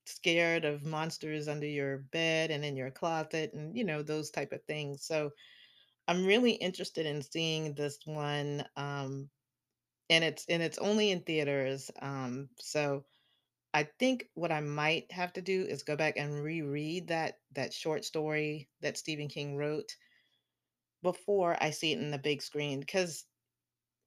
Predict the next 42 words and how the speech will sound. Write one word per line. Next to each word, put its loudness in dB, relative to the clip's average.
I 0
don't 0
know 4
about 4
you -2
guys, 2
um, -6
but -2
Stephen 2
King, 2
growing 4
up 0
as 0
a, -2
a -6
kid 2
and, 0
uh, -6
in -4
middle 2
school, -2
I 0
used -2
to -4
read -2
a -4
lot 0
of -2
Stephen -4
King, -4
probably 0
should -4
not -2
have -4
been -2
<laughs> 0
reading 8
at, 2
at 2
that 4
age, 4
but 0